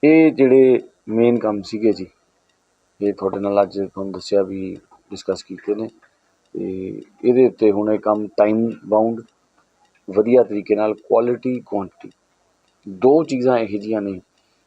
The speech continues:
ਜਿਹੜੀਆਂ ਸਿਰਫ ਕਾਰਪੋਰੇਸ਼ਨ ਦੇ ਸ-, EMPLOYEES ਦਾ, ਸਾਡੇ ਵਲੰਟੀਅਰਸ ਦਾ, ਆਮ ਆਦਮੀ ਪਾਰਟੀ ਦੇ ਟੀਮ ਦਾ, ਉਹਨਾਂ ਦਾ ਹੀ ਇਕੱਲੀ ਡਿਊਟੀ ਨਹੀਂ। ਮੈਂ ਤੁਹਾਡੇ ਮਾਧਿਅਮ ਰਾਹੀਂ ਸਾਰੇ ਸ਼ਹਿਰ ਨੂੰ ਅਪੀਲ ਕਰਾਂਗਾ ਕਿ ਹਰ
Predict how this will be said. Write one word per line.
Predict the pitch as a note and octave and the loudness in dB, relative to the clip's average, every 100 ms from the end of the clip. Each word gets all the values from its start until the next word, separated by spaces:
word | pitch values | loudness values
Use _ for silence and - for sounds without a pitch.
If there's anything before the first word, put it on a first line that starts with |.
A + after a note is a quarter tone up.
| _ | _
ਜਿਹੜੀਆਂ | B2+ C3+ D3 | -2 2 0
ਸਿਰਫ | C#3+ D3 C#3+ | 2 0 0
ਕਾਰਪੋਰੇਸ਼ਨ | - G#2+ B2 B2+ B2 A2+ B2 B2 | 0 4 4 4 -2 -2 -4 -2
ਦੇ | A#2 A#2+ B2 | 0 2 2
ਸ-, | B2 - _ _ G2+ | 0 -6 _ _ -10
EMPLOYEES | F#2 G2 G2 A2+ A2 | -4 2 4 4 0
ਦਾ, | A#2+ - - - _ _ _ _ _ | -4 -4 -18 -20 _ _ _ _ _
ਸਾਡੇ | _ - G2+ G#2+ | _ -2 2 2
ਵਲੰਟੀਅਰਸ | G2 G2 G2 A2 A2 G#2+ | 2 0 -4 -2 -2 2
ਦਾ, | A2+ A2+ | 2 2
ਆਮ | G#2 | 0
ਆਦਮੀ | G2 G2 | -6 -6
ਪਾਰਟੀ | G2+ G2 G#2 | -6 -6 -6
ਦੇ | G2+ G#2 G#2 G2+ _ | -2 2 2 -2 _
ਟੀਮ | A2 A2 A2 | -8 -4 0
ਦਾ, | A2+ A2+ _ _ _ _ _ _ _ _ _ B2+ | 0 0 _ _ _ _ _ _ _ _ _ -4
ਉਹਨਾਂ | C#3 D3+ | 0 2
ਦਾ | C#3+ C3+ | 2 0
ਹੀ | B2 | -2
ਇਕੱਲੀ | - A#2 A#2+ | -6 -6 -4
ਡਿਊਟੀ | G#2+ G#2 G#2+ | -4 -6 -6
ਨਹੀਂ। | G2 G#2 - _ - | -6 -6 -8 _ -6
ਮੈਂ | G#2+ A#2+ | -2 -2
ਤੁਹਾਡੇ | A2 G#2+ A#2+ A#2+ | 0 2 4 4
ਮਾਧਿਅਮ | A2+ A2 A2 A#2+ | 2 -2 -2 0
ਰਾਹੀਂ | A2 G#2+ A2+ | 0 0 -2
ਸਾਰੇ | G#2+ G#2+ G#2+ | 0 0 0
ਸ਼ਹਿਰ | G#2 A2 A#2+ | 0 0 0
ਨੂੰ | A#2+ | -4
ਅਪੀਲ | G2+ G#2+ G2 | -8 -10 -10
ਕਰਾਂਗਾ | G2+ F#2+ F#2+ F#2 - _ _ _ _ | -10 -10 -10 -12 -14 _ _ _ _
ਕਿ | - B2 B2 B2 _ _ _ _ _ - | -2 2 4 2 _ _ _ _ _ -6
ਹਰ | D3 F3+ F#3+ | 0 0 0